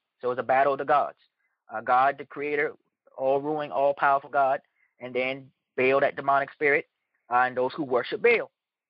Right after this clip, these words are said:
Of course, God proved himself victorious, proved himself to be God. So no matter what demon tries to go toe-to-toe with you, it will be outmatched by the power of the Holy Spirit in you. No matter what demon tries to go toe-to-toe with you, as long as you show up,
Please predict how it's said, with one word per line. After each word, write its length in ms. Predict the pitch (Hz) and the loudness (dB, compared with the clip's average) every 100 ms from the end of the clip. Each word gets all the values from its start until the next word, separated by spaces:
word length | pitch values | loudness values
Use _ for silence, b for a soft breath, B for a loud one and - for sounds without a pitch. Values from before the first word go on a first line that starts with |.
| _ _ _ _ _ | _ _ _ _ _
Of 140 | 123 - | -18 -2
course, 220 | 175 190 | -2 -2
God 340 | - 143 151 170 _ _ _ | 0 2 2 -2 _ _ _
proved 240 | 175 147 | -6 -4
himself 380 | 151 135 139 131 - _ _ _ _ _ _ _ _ | -8 -4 -2 -2 -8 _ _ _ _ _ _ _ _
victorious, 480 | 127 - 208 156 - - _ - | -6 0 2 2 -4 -12 _ -6
proved 160 | 156 | -4
himself 240 | 143 156 139 | -2 -2 -4
to 60 | |
be 80 | 135 | -2
God. 360 | 151 196 175 202 b b b | 0 2 2 -2 b b b
So 80 | 170 | -4
no 140 | 156 | 0
matter 260 | 170 180 175 | 2 2 2
what 220 | 175 170 | -2 -4
demon 260 | 170 185 180 | -6 -8 -4
tries 260 | 175 170 | 0 0
to 80 | 160 | 0
go 160 | 160 165 | -4 -4
toe-to-toe 400 | - 170 170 165 | -4 -6 -6 -8
with 200 | 165 - | -8 -10
you, 220 | 139 139 _ _ - | -14 -14 _ _ -4
it 60 | |
will 140 | 139 143 | -2 -2
be 160 | 143 | 0
outmatched 480 | 147 175 160 156 - | 0 0 0 -4 -2
by 100 | 147 | -8
the 60 | 131 | -8
power 260 | 139 147 | 0 0
of 80 | 143 | 0
the 60 | 139 | -4
Holy 200 | 127 139 | -12 -10
Spirit 280 | 135 135 | -6 -6
in 160 | 127 117 | -6 -10
you. 100 | 107 _ _ _ 127 | -16 _ _ _ -8
No 120 | 147 | -2
matter 260 | 151 143 | 2 2
what 380 | 131 151 208 160 | 0 -2 -4 -4
demon 280 | 175 190 185 | -10 -8 -10
tries 260 | - 156 151 | -2 -2 0
to 60 | |
go 160 | 147 156 | -2 -4
toe-to-toe 460 | - 165 170 - | -2 -2 -2 -2
with 160 | 175 170 | -4 -4
you, 160 | 160 143 | -6 -4
as 80 | |
long 240 | 127 156 170 | 0 0 0
as 80 | 143 | -6
you 120 | 226 | -4
show 220 | - 220 | 2 2
up, 180 | 196 | 2